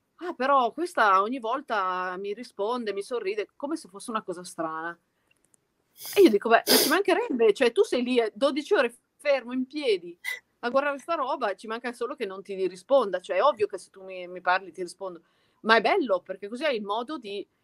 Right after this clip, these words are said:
oppure ripassando tremila volte puoi fare una frase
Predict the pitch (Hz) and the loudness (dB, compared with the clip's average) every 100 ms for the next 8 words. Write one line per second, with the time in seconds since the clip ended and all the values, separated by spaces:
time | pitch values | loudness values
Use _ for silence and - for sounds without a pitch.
0 | - 226 233 262 311 311 - 202 226 247 | -4 -4 -2 -4 -2 -2 -2 -4 -6 -8
1 | - _ _ _ _ - 254 226 - _ | -14 _ _ _ _ -4 -4 -4 -12 _
2 | - 226 226 269 269 262 381 - 208 220 | -8 -4 -2 -2 0 0 -2 -2 0 0
3 | 214 247 247 214 233 240 302 | 0 -2 2 4 4 0 -6